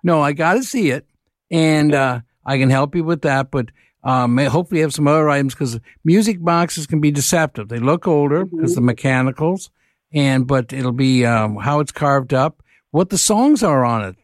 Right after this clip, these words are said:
Speaker 1: you know?
Speaker 2: Yeah,
Speaker 1: If it's a
Speaker 2: I can't
Speaker 1: song
Speaker 2: read the names because they're, they're in French.
Speaker 1: Oh,
Speaker 2: And
Speaker 1: that's good.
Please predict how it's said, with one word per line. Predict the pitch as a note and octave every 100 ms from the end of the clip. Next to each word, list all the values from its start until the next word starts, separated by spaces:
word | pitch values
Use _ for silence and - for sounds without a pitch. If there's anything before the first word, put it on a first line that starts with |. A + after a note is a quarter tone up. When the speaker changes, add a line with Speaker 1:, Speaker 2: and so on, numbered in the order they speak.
| -
Speaker 1:
you | D#3
know? | D3 B2+ G3+ -
Speaker 2:
Yeah, | E3+ - -
Speaker 1:
If | D3+
it's | G#3+
a |
Speaker 2:
I |
can't | F3+
Speaker 1:
song | - G#3 G3
Speaker 2:
read | G3+ A3 -
the | F3+
names | F#3 F#3 F3+ F3+ -
because | E3+ - E3+ D#3
they're, | D#3 D3+ C#3+
they're | D3+ D3+
in | D3+ -
French. | F#3+ G3 F#3 - - _ _ _ _ _ -
Speaker 1:
Oh, |
Speaker 2:
And | D#3 D3 C#3+
Speaker 1:
that's | A3 -
good. | G#3 C#4+ E3+